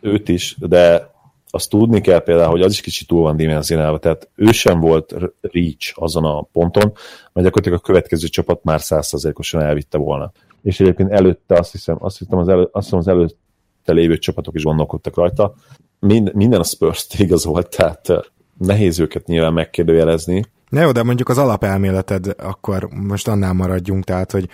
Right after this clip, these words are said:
Speaker 2: a, a, a, kell egy szerencse, hogy a jó draftnál legyél rossz. Tudjuk,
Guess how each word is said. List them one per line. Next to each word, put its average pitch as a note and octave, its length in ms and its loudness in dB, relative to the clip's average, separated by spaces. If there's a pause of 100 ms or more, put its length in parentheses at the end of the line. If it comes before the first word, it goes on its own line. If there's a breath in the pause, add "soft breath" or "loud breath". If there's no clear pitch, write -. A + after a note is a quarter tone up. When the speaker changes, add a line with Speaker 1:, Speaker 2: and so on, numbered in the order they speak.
(160 loud breath)
Speaker 2:
a, - 60 -10
a, G#2+ 480 -2
a, A#2 180 -4
kell C#3+ 200 2
egy A2+ 120 2
szerencse, G#2+ 760 -2 (240 soft breath)
hogy G#2 220 -4
a G#2 40 0
jó A2+ 240 2
draftnál F#2+ 640 -2
legyél F#2 460 -4
rossz. F2 460 -6 (680 soft breath)
Tudjuk, B2 680 0